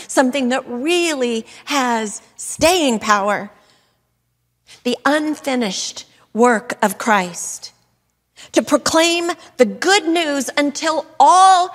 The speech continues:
have heard. To live lives that usher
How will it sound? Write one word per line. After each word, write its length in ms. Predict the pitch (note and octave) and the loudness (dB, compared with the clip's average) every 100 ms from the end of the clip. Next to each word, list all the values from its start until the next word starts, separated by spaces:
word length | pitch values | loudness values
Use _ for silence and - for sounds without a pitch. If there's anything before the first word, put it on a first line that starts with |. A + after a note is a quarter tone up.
| - | -12
have 220 | - D4+ B3 | 2 2 4
heard. 440 | C4 A3 E3+ F3+ _ _ _ _ _ _ _ _ _ - - - - | 2 2 0 -6 _ _ _ _ _ _ _ _ _ -20 -18 -16 -4
To 120 | D4 | -2
live 320 | D4 F4 D#4 | 0 -4 -2
lives 380 | D4 C#4 B3 F#3+ | 2 2 2 -2
that 220 | B3 - | -6 -4
usher 320 | E4+ - C#4+ | -4 -4 -6